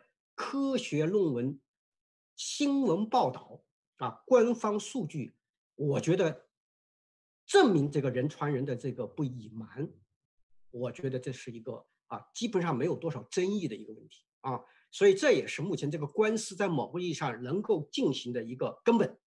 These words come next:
啊。那么美国政府呢，也批评中国政府在人传人的问题上犯了错误啊。那蓬佩奥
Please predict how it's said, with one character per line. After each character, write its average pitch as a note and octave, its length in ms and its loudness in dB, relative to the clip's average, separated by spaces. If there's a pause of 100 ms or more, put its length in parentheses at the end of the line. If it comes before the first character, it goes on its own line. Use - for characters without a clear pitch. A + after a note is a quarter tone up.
(140)
啊。 G3 260 4 (360)
那 C#4 100 4
么 C4+ 80 10
美 D#3 300 4
国 E3+ 120 6
政 C4+ 240 4
府 - 100 -2
呢， D#3 60 2
也 B2 280 -4
批 - 160 -2
评 C3+ 320 -6
中 F#3 160 2
国 C#3+ 100 0
政 C#3 160 -2
府 A#2 80 -8
在 C#3+ 160 -2
人 A#2+ 240 -2
传 B2 240 -6
人 A2+ 180 -6
的 C3+ 60 -4
问 C#3+ 100 -2
题 A2+ 120 -8
上 A#2 200 -4 (320)
犯 A3+ 160 4
了 - 80 0
错 F#3+ 200 6
误 B2 200 -2 (120)
啊。 D3 200 2
那 D#3+ 60 2
蓬 F3 160 -4
佩 G3+ 100 4
奥 G#3 220 6